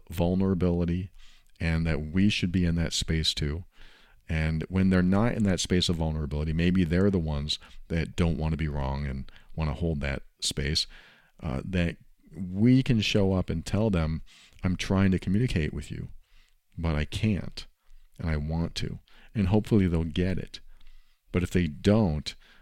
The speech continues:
that's when it's important, like I said, if you're both listening to this program, you practice this and you try it, you experiment. If you are the person that is, uh, very difficult, very hard-headed, very stubborn,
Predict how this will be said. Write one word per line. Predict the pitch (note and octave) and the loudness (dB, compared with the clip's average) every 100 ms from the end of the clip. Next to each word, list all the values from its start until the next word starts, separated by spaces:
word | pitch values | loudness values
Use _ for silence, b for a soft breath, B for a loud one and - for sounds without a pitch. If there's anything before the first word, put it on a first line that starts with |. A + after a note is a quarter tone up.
| b b | b b
that's | F#2 F2 - F#2 | 0 0 0 0
when | F2 D#2 D2 - | 0 0 -4 -6
it's | - - | -6 -4
important, | D#2+ - D#2+ C2+ D2+ - | -4 -4 -6 -4 -6 -6
like | D#2+ D2+ | -6 -2
I | |
said, | D2+ D#2+ C#2+ - | -2 0 -2 -2
if | - | -4
you're | D#2+ | -4
both | - D3 F#3 A#2+ | 2 2 2 2
listening | G#2 - E2+ | 4 4 0
to | E2+ | 0
this | D#2+ - | -2 -2
program, | - D#2+ D2 D2 D#2 - b b b - | -4 -2 -2 -2 -4 -6 b b b -6
you | F3+ | -6
practice | - B2+ E3 E2+ - | -2 0 0 0 -2
this | - - - | -4 -6 -2
and | F2 | -2
you | F2 | 0
try | D#2+ - D3 D#3 | -2 -2 0 0
it, | F#2 | 0
you | F#2+ F2+ | 0 -2
experiment. | - - - E3+ A#2 E2 - - - _ _ _ _ - | -2 -4 -2 0 0 -4 -8 -18 -20 _ _ _ _ -6
If | F#2+ G2 | -2 0
you | B2 | 0
are | C3+ | 2
the | B2+ | 0
person | - A2+ - G#2+ G2 - B B B | 2 2 2 0 0 -4 B B B
that | F2 F#2 E2+ - | 0 2 2 0
is, | F#2 F2+ F2 E2 D#2 - - | 2 2 2 0 -4 -8 -10
uh, | C#2 C#2+ - | -8 -8 -6
very | F2 G2 G#2+ | 2 4 6
difficult, | F#2+ - - E2 | 4 0 -2 0
very | F2+ G2+ | 2 2
hard-headed, | - G2 E2+ F2+ F2+ E2+ B B | 2 0 2 2 2 0 B B
very | - A2+ C3 - B B | -2 2 2 0 B B
stubborn, | - - D3+ C3+ A#2 B2 | 0 4 4 6 6 4